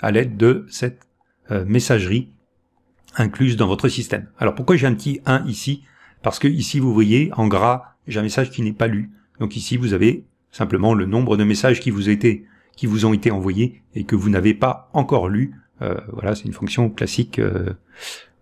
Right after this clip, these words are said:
des messageries. Et donc, vous pouvez, bien sûr, répondre, euh, voilà, à vos correspondants, leur envoyer, euh, à votre tour un message.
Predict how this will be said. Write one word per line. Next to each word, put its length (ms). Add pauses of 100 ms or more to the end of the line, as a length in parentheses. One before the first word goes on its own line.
(180)
des 100
messageries. 640 (1500)
Et 100
donc, 240
vous 100
pouvez, 320
bien 180
sûr, 380
répondre, 600
euh, 800
voilà, 500 (320)
à 120
vos 100
correspondants, 800 (220)
leur 200
envoyer, 500 (600)
euh, 280
à 120
votre 240
tour 440 (140)
un 120
message. 600